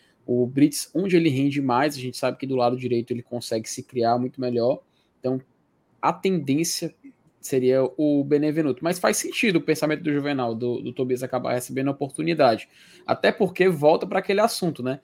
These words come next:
A gente tá indo aqui na coerência de que vale a pena, sim, que o Vojvoda vai acreditar em ir com o melhor Fortaleza possível,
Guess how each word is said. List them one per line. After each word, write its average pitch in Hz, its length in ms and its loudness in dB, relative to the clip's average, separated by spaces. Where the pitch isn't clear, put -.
A - 80 0
gente 151 240 -2
tá 180 120 2
indo 185 120 2
aqui 185 140 -6
na 175 120 6
coerência 170 580 4
de 175 140 -2
que 196 400 -4
vale 147 380 6
a 190 80 6
pena, 156 400 0
sim, 165 420 -2
que 196 120 -6
o 170 40 -2
Vojvoda 165 380 0
vai 135 340 2
acreditar 180 640 2
em 196 200 -6
ir 175 60 -8
com 180 160 -8
o 233 40 -8
melhor 170 320 0
Fortaleza 175 380 -4
possível, 175 520 -4